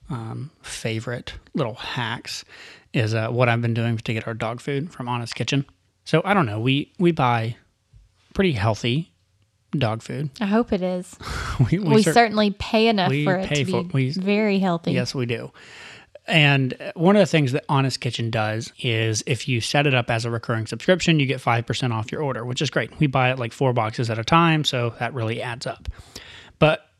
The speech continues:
Speaker 1: fairly recently, I don't know, a few months back, we had to cancel our subscription and restart it because we were changing from, like, chicken to beef or something like that. And I noticed that when I went to check out, I get the five percent off for setting it up as a new recurring subscription.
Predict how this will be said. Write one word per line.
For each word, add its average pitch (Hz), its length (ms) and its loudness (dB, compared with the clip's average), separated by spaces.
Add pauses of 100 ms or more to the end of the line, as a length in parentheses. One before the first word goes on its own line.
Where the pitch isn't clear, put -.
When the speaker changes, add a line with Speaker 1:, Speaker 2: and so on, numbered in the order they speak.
(200)
Speaker 1:
fairly 226 480 2
recently, 127 680 0
I 123 60 2
don't 120 100 2
know, 113 160 0
a 120 60 -2
few 151 180 4
months 123 180 0
back, 113 280 -2 (300)
we 143 160 2
had 139 140 2
to 127 80 0
cancel 180 420 0
our 143 120 0
subscription 135 680 -2
and 127 200 -4
restart 120 500 -2
it 180 200 -2 (320)
because 127 240 2
we 127 80 2
were 113 100 0
changing 123 440 0
from, 120 140 -4
like, 110 160 -4
chicken 127 260 -2
to 113 60 -2
beef 117 280 -2
or 113 180 -4
something 123 260 -4
like 117 160 -4
that. 117 240 0 (540)
And 123 440 4
I 139 80 4
noticed 165 500 2
that 123 200 -4
when 127 600 2 (320)
I - 40 2
went 160 220 4
to 196 40 0
check - 360 0
out, 117 340 0 (220)
I 120 80 0
get 123 140 2
the - 80 -2
five 143 260 2
percent 135 260 0
off 120 200 0
for 120 80 -4
setting 123 300 -2
it 117 100 -2
up 117 160 0
as 120 120 0
a 117 60 0
new 127 240 2
recurring 117 420 -2
subscription. 135 640 0